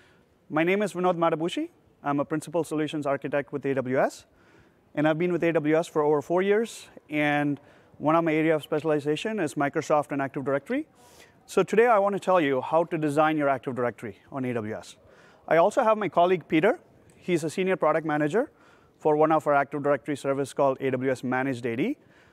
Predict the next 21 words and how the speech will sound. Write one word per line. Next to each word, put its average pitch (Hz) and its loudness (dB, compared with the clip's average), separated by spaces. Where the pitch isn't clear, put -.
Um, 147 2
he's 262 -4
gonna 294 2
come 220 2
up 208 2
right 165 4
after, 151 2
um, 131 2
you 135 -6
know, 143 0
I 131 2
finish 139 -6
my 143 -2
part, 151 2
and 135 -2
he's 143 -2
gonna 151 -2
talk 139 0
to 147 -4
you 143 2
about 131 0